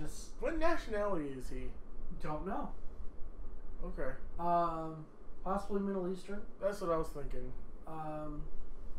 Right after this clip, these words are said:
Speaker 1: yeah,
Speaker 2: I don't
Speaker 1: I'm, I'm
Speaker 2: remember.
Speaker 1: not sure. There's, I mean, he's got nothing on his tights or anything. He wears shorts. He's got, like, a sun or something on him, I think. But other than that,
Speaker 2: Hmm.
Speaker 1: I mean, nothing to really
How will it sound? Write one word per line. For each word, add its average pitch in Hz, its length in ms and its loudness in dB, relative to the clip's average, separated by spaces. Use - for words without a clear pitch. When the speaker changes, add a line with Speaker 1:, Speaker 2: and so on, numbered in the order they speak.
Speaker 1:
yeah, 180 120 2
Speaker 2:
I - 40 0
don't 196 60 0
Speaker 1:
I'm, 185 60 2
I'm 190 60 2
Speaker 2:
remember. 180 260 2
Speaker 1:
not 208 100 2
sure. 247 260 -2
There's, 175 300 2
I 185 80 2
mean, 180 180 2
he's 180 140 -2
got 175 220 2
nothing 202 240 -2
on 190 240 0
his - 280 -10
tights 175 260 -6
or 165 40 -8
anything. 147 360 -6
He 185 60 -2
wears 156 300 -4
shorts. 139 440 -4
He's 190 100 2
got, 208 180 6
like, 175 140 4
a 147 160 -2
sun 175 300 4
or 147 120 -4
something 143 340 -10
on 143 140 -4
him, 139 100 -4
I 135 180 -4
think. 147 160 -6
But - 140 0
other 180 160 2
than 147 120 -8
that, 147 120 -6
Speaker 2:
Hmm. 247 60 -4
Speaker 1:
I 208 40 0
mean, - 960 -2
nothing 170 280 0
to 156 60 -6
really 151 420 -4